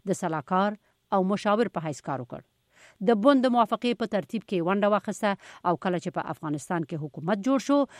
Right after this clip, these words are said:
د نړیوال بانک نه استعفا وکړه او د جمهور رئیس سلاکار شو او بیا وروسته د مالیې وزیر شو. د توکیو او برلین کانفرنسونو ته ولاړ او نړۍ حاضره شوه چې د افغانستان د حکومت سره د اته میلیاردو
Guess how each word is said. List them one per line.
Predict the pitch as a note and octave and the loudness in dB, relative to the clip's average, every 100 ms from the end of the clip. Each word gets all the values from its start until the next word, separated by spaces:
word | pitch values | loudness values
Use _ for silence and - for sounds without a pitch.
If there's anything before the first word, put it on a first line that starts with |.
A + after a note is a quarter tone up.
| - | -4
د | A3+ A3+ | 2 4
نړیوال | A3 A#3 B3+ A#3+ F3+ | 6 6 6 6 2
بانک | G#3+ F#3+ F3+ | 0 0 -2
نه | E3+ - | -2 -4
استعفا | D3+ - C#3+ - G3+ | -6 -6 -6 0 0
وکړه | G#3 G#3 G#3 - - - F#3+ | 0 0 -2 -2 -18 -2 2
او | F3+ | 2
د | E3+ | 0
جمهور | F3 D3+ F3+ F3 | -2 -2 -2 -2
رئیس | D#3 D3+ - | -4 -4 -6
سلاکار | D3+ C#3 G3+ A3+ - | -4 -2 2 2 2
شو | C4 B3+ - - | -2 -2 -8 2
او | B3 A#3 | 4 6
بیا | B3+ | 6
وروسته | B3+ C4 - B3 A3+ _ F#3+ | 4 2 2 0 0 _ 0
د | G3+ | 2
مالیې | F3 E3+ G#3 D#3 | 4 2 2 0
وزیر | C3+ C3+ - | -2 -8 -10
شو. | A#2 _ _ _ _ _ | -16 _ _ _ _ _
د | G3+ G3+ | -4 0
توکیو | G3 D#3+ G#3 G#3+ G#3 - _ A3 | 0 2 4 4 2 -6 _ 6
او | G#3 E3+ | 6 8
برلین | G#3 G#3 B3+ A#3 F3 - | 4 6 4 2 0 -2
کانفرنسونو | F3 - E3 D3+ A#3 C4 | -4 -2 -6 -4 -2 0
ته | C4+ C4+ | 2 4
ولاړ | C#4 C#4+ - - B3 | 6 4 0 0 2
او | B3 | 6
نړۍ | B3+ C4+ A3 | 6 6 4
حاضره | A#3+ D4 C#4 | 2 4 2
شوه | A3 | 0
چې | G3+ F#3+ | -2 -2
د | F#3 F3+ | -2 -2
افغانستان | F#3 E3+ - F#3 E3 | -2 -4 -2 -4 -4
د | D3+ | -6
حکومت | D3+ D#3+ G3+ - | -8 -6 -6 -2
سره | A3 A3 - - F3+ | 0 0 -2 -14 -4
د | G3+ - | -2 -2
اته | F#3+ - C4+ A#3+ | -8 -2 0 2
میلیاردو | G3+ F3 F#3 G#3+ F3 E3 | 2 2 2 2 0 -2